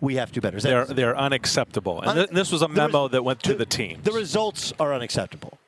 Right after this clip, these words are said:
Speaker 1: And I don't think anybody would argue that the results are unacceptable. It's just,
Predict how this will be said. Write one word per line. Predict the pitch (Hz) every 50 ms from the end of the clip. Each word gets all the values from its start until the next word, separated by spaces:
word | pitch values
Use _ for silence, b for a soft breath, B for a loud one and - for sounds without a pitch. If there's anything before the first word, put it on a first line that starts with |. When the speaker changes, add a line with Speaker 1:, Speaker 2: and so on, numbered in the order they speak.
| _ -
Speaker 1:
And | 202 240
I | 277 320
don't | 370 381
think | - 311 214
anybody | 214 240 285 285 240 208 180
would | 170 165 151
argue | 156 190 208 156 143 139 131
that | 123 117
the | 131
results | 123 123 113 147 147 131 -
are | 127 120
unacceptable. | 113 107 104 - 127 104 90 - - - 87 85 _ _ _ _ B B B B B B B B B B B - - -
It's | 196 - -
just, | - 220 208 - - - -